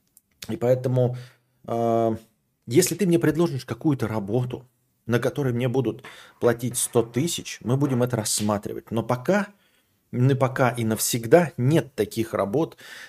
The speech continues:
для необразованного сорокадвухлетнего обрюзгшего старого человека, чтобы ему платили на старте сто тысяч. Вы, конечно, можете предложить, м, работать,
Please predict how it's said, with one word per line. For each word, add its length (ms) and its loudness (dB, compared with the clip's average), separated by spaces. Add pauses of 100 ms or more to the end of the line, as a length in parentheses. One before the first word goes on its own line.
для 360 4
необразованного 920 4
сорокадвухлетнего 1120 0 (380)
обрюзгшего 600 2
старого 400 -2
человека, 480 2
чтобы 240 -2
ему 140 4
платили 560 2
на 200 2
старте 600 4
сто 280 0
тысяч. 460 -8 (440)
Вы, 140 2
конечно, 360 2
можете 320 2
предложить, 520 4 (340)
м, 200 0 (260)
работать, 640 4